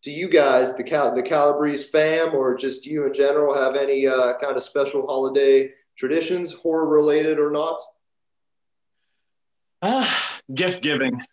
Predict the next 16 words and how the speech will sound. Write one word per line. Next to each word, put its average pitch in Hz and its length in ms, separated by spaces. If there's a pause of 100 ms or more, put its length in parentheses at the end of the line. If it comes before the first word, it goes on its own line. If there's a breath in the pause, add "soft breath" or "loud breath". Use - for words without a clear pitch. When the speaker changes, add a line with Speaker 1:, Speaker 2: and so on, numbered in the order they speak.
(280)
Speaker 2:
We 143 140
Speaker 1:
Yeah, 160 80
Speaker 2:
have 190 80
a, - 120
we 151 80
Speaker 1:
that's - 80
Speaker 2:
have - 100
Speaker 1:
cool. 131 140
Speaker 2:
a - 20
big 143 220 (260)
family. 120 360 (400)
So 123 360
what 123 160
we 131 100
do 113 460
is 98 880